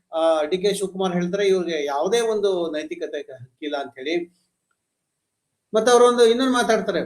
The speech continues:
ಬ-, ಕೆ ಪಿ ಸಿ ಸಿ ಅಧ್ಯ-, ಉಪಾಧ್ಯಕ್ಷ ಉಗ್ರಪ್ಪ ಒಂದು ಪತ್ರ ಬರೆದಿದ್ದಾರೆ. So ಆ ಪತ್ರ ಮುಖ್ಯಮಂತ್ರಿ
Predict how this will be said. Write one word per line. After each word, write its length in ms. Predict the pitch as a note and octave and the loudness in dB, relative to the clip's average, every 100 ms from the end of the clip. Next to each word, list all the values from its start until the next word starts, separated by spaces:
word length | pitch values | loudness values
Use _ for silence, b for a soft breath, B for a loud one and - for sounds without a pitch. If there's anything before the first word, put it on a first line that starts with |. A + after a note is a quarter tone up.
| B2+ | -6
ಬ-, 120 | B2 C3 B2 A#2 - _ _ _ _ _ _ _ _ _ _ _ _ _ _ _ | -8 -8 -8 -12 -20 _ _ _ _ _ _ _ _ _ _ _ _ _ _ _
ಕೆ 160 | G#3 G#3 | 4 4
ಪಿ 60 | |
ಸಿ 160 | G#3+ A3+ | 0 -2
ಸಿ 80 | G#3 A3 | 4 4
ಅಧ್ಯ-, 220 | F3+ G3+ F3 | 4 2 4
ಉಪಾಧ್ಯಕ್ಷ 540 | G#3+ A3+ A3 G#3 - F3 D#3 | 4 2 2 -2 -2 -4 0
ಉಗ್ರಪ್ಪ 380 | F#3 G#3+ - F#3+ - - _ _ _ _ _ _ _ _ _ _ _ _ _ _ - | 4 4 4 -2 -4 -14 _ _ _ _ _ _ _ _ _ _ _ _ _ _ -4
ಒಂದು 120 | G3+ G3+ | -4 0
ಪತ್ರ 180 | G3 A3+ A3 | 0 2 2
ಬರೆದಿದ್ದಾರೆ. 380 | G3+ G3 F3 - - - _ _ _ _ _ | 2 2 0 -6 -14 -20 _ _ _ _ _
So 80 | - | 0
ಆ 100 | A3 G3+ | 2 2
ಪತ್ರ 220 | G3 F#3 B3 A3 A3 | 0 -2 0 0 0
ಮುಖ್ಯಮಂತ್ರಿ 420 | G3+ A3+ A3+ A3+ | -2 -2 -4 -2